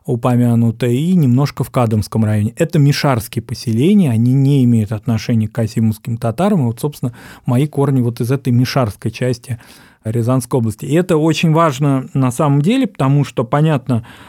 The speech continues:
приходится включаться в разные темы, в разные проекты, которые связаны с тобой напрямую и не связаны, становятся близки со временем. Но вот это предложение, а, в конце прошлого года прозвучавшее от Рената включиться в этот проект,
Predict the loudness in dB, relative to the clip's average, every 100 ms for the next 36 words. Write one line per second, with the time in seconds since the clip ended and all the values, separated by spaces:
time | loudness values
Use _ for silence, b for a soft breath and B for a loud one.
0 | B -6 -2 0 2 0 -4 -6 -6 -6
1 | -8 -12 -12 -14 -10 -4 -2 0 -2 -2
2 | -2 0 0 0 0 0 0 2 4 4
3 | 2 0 0 0 0 0 0 0 0 -2
4 | -2 -2 -2 0 0 -2 0 0 2 0
5 | 0 -2 0 2 2 0 0 2 2 2
6 | 0 0 0 0 0 -2 -2 0 2 2
7 | 0 -2 -2 -2 -4 -8 -6 -2 0 2
8 | 2 0 -2 B B B B 0 2 4
9 | 2 2 0 -2 -2 0 2 2 2 2
10 | 2 0 -2 B B -6 -2 0 0 0
11 | 0 0 0 0 0 0 0 2 0 -2
12 | -2 -2 -2 -2 -2 -2 -4 0 0 0
13 | -2 -4 -4 -2 -4 -2 -2 -2 -6 -2
14 | 0 0 -2